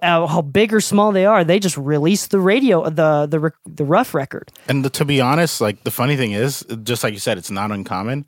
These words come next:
Speaker 2: The last thing you wanna do is, uh, 'cause I've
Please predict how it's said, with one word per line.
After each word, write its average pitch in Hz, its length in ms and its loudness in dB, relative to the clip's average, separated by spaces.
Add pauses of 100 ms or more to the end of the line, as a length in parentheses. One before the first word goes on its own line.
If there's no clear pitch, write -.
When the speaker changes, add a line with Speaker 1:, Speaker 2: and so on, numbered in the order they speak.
(300)
Speaker 2:
The 117 100 -4
last 120 320 -2
thing 160 120 -2
you 143 120 0
wanna 117 220 0
do 113 500 -4
is, 107 440 -4
uh, 98 260 -6
'cause 120 180 -10
I've 107 260 -8